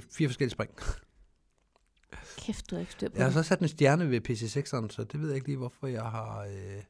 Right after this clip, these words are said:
Speaker 2: Var du fuld, da du lavede de spring?
Speaker 1: Øh, jeg har sandsynligvis været fuld, da jeg lukkede den.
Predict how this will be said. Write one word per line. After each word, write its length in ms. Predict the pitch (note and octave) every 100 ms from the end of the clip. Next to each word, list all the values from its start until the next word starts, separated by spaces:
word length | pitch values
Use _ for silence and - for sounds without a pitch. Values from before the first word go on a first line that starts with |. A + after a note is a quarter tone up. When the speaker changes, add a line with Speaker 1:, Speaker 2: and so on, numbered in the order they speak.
| _ _ _ _ _ _ _ - G#3+
Speaker 2:
Var 100 | G3
du 80 | F#3
fuld, 240 | G3+ G#3
da 60 | A3
du 60 |
lavede 200 | A3+ A3
de 80 | A3
spring? 260 | - A#3 A3+ - _ -
Speaker 1:
Øh, 220 | C3 A2+
jeg 100 | G#2+
har 80 | A2
sandsynligvis 400 | G2+ G#2 G3+ C#3+
været 120 | A#2 G2+
fuld, 140 | G#2+
da 60 | G2+
jeg 60 |
lukkede 240 | F#2 F3
den. 120 | A3+